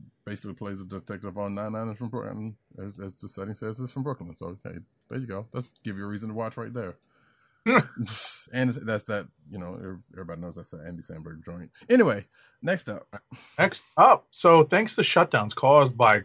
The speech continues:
Speaker 2: covid nineteen, Batwoman's first season ended early, which denied the show the opportunity to add a Supergirl cameo in the,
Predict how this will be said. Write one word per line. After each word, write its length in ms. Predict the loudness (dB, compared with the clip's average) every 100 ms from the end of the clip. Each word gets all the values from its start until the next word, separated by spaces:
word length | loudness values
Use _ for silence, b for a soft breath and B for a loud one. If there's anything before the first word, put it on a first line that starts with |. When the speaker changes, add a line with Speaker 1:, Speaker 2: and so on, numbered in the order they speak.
| -4 0
Speaker 2:
covid 360 | 2 2 0
nineteen, 680 | 0 -2 -4 -4 -2 0 -2 B B B B 2
Batwoman's 680 | 6 6 8 6 8 4 0
first 640 | -14 2 6 6 4 -4 -10
season 460 | -6 -2 0 -2
ended 340 | -2 0 0 4
early, 480 | 8 10 10 8 4 b b 0
which 240 | 4 4
denied 500 | 4 6 8 8 6
the 80 | 6
show 380 | 6 8 10 10
the 160 | 8 6
opportunity 760 | 4 2 -2 2 4 4 2
to 140 | 0 -2 4
add 360 | 8 8 8
a 80 | 4
Supergirl 680 | 2 0 2 6 10 8 8
cameo 720 | 4 4 4 2 0 -2 -4 -2
in 220 | 2 2
the, 360 | 0 -2 -6